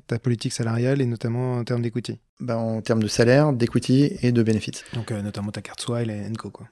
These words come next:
Speaker 2: Ouais, par exemple, ouais, jusque-là. Et puis surtout, quand t'es dans plein de pays, enfin, ça devient
Speaker 1: Ouais.
Speaker 2: un, un gros... Euh,
Speaker 1: Les
Speaker 2: un
Speaker 1: aspects
Speaker 2: gros, voilà.
Speaker 1: fiscalité, les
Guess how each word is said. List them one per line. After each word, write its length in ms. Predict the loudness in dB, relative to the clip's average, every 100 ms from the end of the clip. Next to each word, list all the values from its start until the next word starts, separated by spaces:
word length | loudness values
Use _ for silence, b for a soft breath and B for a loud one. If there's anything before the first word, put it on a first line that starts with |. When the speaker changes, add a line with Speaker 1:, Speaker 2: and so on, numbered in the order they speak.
| _ 2
Speaker 2:
Ouais, 240 | 6 6
par 160 | 4 -2
exemple, 280 | -4 -2
ouais, 60 | -4
jusque-là. 420 | -4 0 6 6
Et 40 | 6
puis 100 | 4
surtout, 300 | 0 2 0
quand 100 | 2
t'es 100 | 0
dans 100 | 2
plein 120 | 2
de 60 |
pays, 220 | 6 6 6
enfin, 140 | 4
ça 100 | -4
devient 160 | 0 4
Speaker 1:
Ouais. 60 | 6 4
Speaker 2:
un, 320 | 2 -2 -4
un 40 | -4
gros... 360 | 2 4 6
Euh, 80 | 4 0 -4
Speaker 1:
Les 100 | -4
Speaker 2:
un 40 |
Speaker 1:
aspects 100 | -4
Speaker 2:
gros, 180 | -2 0
voilà. 240 | 0 -2 -4
Speaker 1:
fiscalité, 800 | -6 -4 -4 -4 -2 -2 -2 -4
les 140 | -6